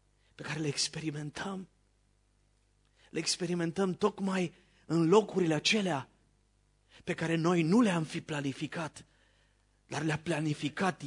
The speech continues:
El pentru noi, slăvit să fie numele Lui. Așadar, dacă Dumnezeu hotărăște să te treacă pe o anumită cale, să te ducă pe o anumită cale, ce-i de făcut?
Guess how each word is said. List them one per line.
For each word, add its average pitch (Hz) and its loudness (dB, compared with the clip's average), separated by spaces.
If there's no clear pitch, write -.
El 202 6
pentru 135 -10
noi, 143 -6
slăvit 147 -2
să 156 -2
fie 143 -6
numele 117 -6
Lui. 127 -16
Așadar, 214 0
dacă 214 2
Dumnezeu 214 0
hotărăște 214 0
să - -2
te - -4
treacă 185 -2
pe 165 2
o 160 -2
anumită 160 0
cale, 139 0
să - -4
te - -10
ducă 175 -2
pe - -6
o 160 -4
anumită 147 -4
cale, 113 -12
ce-i - -2
de 240 -4
făcut? - -4